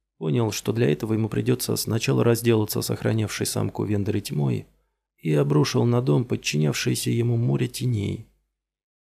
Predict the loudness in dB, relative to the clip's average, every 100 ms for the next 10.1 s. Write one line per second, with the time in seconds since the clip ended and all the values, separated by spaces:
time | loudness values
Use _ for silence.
0 | _ -12 -2 2 2 2 -2 2 2 4
1 | 2 0 -2 2 2 2 0 2 2 0
2 | 0 0 0 0 -2 2 2 2 0 2
3 | 2 0 -2 -4 -4 -2 -4 -2 0 0
4 | 0 -2 -2 -2 0 0 -2 -8 -6 -2
5 | 2 2 2 2 2 2 0 0 0 0
6 | 2 2 2 -2 -4 -2 0 0 0 -2
7 | 0 0 0 0 0 -2 -4 -8 -2 -2
8 | -2 -4 -2 0 0 0 0 0 -2 -2
9 | -2 -2 -4 -6 -4 -4 0 2 2 0